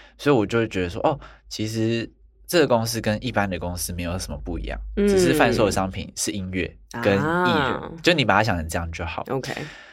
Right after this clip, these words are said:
Speaker 1: 所以在大公司的分工其实是非常细节的，就是很像我们以前学到什么专业分工化啊，比如说第一个事情就是我们决定要做一个产品，
Speaker 2: 对。
Speaker 1: 那这个产品就是音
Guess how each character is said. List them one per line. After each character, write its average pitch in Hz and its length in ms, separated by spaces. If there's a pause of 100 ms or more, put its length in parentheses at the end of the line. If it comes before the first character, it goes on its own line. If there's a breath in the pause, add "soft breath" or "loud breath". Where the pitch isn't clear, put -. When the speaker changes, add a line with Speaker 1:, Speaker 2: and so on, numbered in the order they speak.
(140 loud breath)
Speaker 1:
所 180 140
以 160 60
在 170 120
大 156 140
公 139 160
司 135 160
的 120 80
分 143 320
工 135 160
其 95 220
实 104 100
是 107 80
非 98 180
常 80 400 (160)
细 107 280
节 - 260
的， - 260
就 123 140
是 117 260 (460 loud breath)
很 98 140
像 135 120
我 110 80
们 98 80
以 90 40
前 92 200
学 95 200
到 107 180
什 95 140
么 82 260 (260 soft breath)
专 113 240
业 110 140
分 101 260
工 95 220
化 98 240
啊， 85 220
比 87 100
如 87 140
说 98 340 (380 loud breath)
第 160 180
一 160 60
个 135 100
事 131 140
情 117 100
就 117 80
是 120 100
我 110 60
们 92 140
决 104 100
定 107 100
要 113 80
做 110 140
一 95 60
个 87 80
产 85 300
品， - 220
Speaker 2:
对。 143 380
Speaker 1:
那 110 140
这 - 180
个 110 60
产 104 120
品 92 80
就 90 80
是 95 100
音 95 140